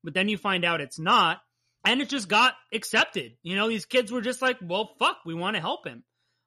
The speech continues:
You know, he's not a mutant. He's literally a fucking alien, but he's different from his kind. You know, they realize that, like, you know, this is one just fucking race of singularly connected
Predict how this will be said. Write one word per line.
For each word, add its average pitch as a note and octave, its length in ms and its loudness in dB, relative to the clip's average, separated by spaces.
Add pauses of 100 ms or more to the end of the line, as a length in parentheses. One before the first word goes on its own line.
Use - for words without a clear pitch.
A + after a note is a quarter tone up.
You B3 120 0
know, D#4 120 2
he's C#4 160 -4
not C#4+ 180 0
a C4 60 -2
mutant. A3+ 460 -4 (180)
He's B3+ 280 0
literally C4 520 0
a - 40 0
fucking A#3 380 -4
alien, F#3+ 480 -4 (240)
but A#3 400 0 (460)
he's A3+ 260 0
different A3 480 2
from G3+ 180 -4
his F#3 220 -6
kind. C#3+ 480 -2 (380)
You F#3 140 -4
know, A3+ 160 0
they G#3+ 140 4
realize E3 720 -2
that, F3 360 -2
like, F3+ 320 -4 (480)
you G#3+ 140 0
know, G3+ 120 0
this G#3 240 -2
is F#3+ 140 -4
one G3 560 -2 (100)
just G#3 280 -4
fucking G#3+ 520 -2 (380)
race G#3 420 0
of F#3+ 160 -2 (300)
singularly B3 720 0
connected G#3 560 -2